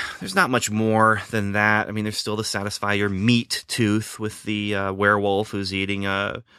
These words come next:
a Slim Jim, and there's the adventures of Grit Boy, who makes it look really, really cool to sell things,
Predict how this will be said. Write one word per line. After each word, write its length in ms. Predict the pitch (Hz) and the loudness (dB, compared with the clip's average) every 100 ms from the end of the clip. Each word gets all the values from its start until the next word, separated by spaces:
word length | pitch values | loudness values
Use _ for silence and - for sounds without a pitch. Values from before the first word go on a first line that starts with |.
| _ | _
a 140 | 87 | -6
Slim 460 | 104 - - 104 104 | -2 -2 2 2 2
Jim, 420 | 92 101 98 101 | 0 0 2 -2
and 240 | 95 98 101 - - - | -4 -8 -14 -20 -20 -6
there's 160 | 101 | -4
the 60 | 104 | 0
adventures 360 | 101 104 113 | 0 0 -2
of 100 | 104 | -6
Grit 300 | 90 101 101 | -2 0 0
Boy, 340 | 92 98 101 104 | -2 -2 0 0
who 60 | |
makes 240 | 101 98 - | -2 -6 -8
it 80 | 82 | -10
look 160 | 95 - | -12 -12
really, 400 | 104 110 135 123 | -8 2 4 4
really 280 | 107 110 95 | 2 0 -4
cool 400 | - 120 101 101 | -6 -6 -4 -4
to 60 | 98 | -4
sell 340 | - 110 104 | -4 -2 -4
things, 640 | 101 107 101 101 101 - | -4 -6 -6 -6 -8 -10